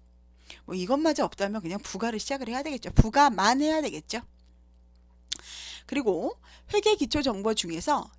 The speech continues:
계정 과목 코드 관리에 들어갑니다. 회계 기초, 회계 기초 정보의 계정 코드 관리.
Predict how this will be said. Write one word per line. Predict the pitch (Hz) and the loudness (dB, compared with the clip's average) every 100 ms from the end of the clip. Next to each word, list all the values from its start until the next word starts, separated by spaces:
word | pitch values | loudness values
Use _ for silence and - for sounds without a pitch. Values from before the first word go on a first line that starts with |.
| - | -4
계정 | 208 202 214 165 294 - - | -2 0 0 0 -6 -8 -10
과목 | - 196 220 | -6 -4 -6
코드 | - 440 453 | -2 0 0
관리에 | 359 185 170 202 | -2 -2 -4 -6
들어갑니다. | 202 208 220 214 165 151 208 _ - - - | -4 -6 -6 -10 -10 -10 -12 _ -20 -20 -4
회계 | 339 339 330 196 175 294 - - | -2 0 2 2 2 -2 -4 -10
기초, | 226 - - 285 277 277 - - - | -12 -4 0 2 4 2 -2 -18 -6
회계 | 349 311 302 302 | -4 0 2 2
기초 | 294 233 262 | -2 -2 -2
정보의 | 240 202 185 190 294 | 0 -2 -2 0 0
계정 | - 190 220 233 247 | -2 -2 0 0 0
코드 | 302 302 302 311 311 | 0 0 0 -2 0
관리. | 220 170 160 | -2 -4 -6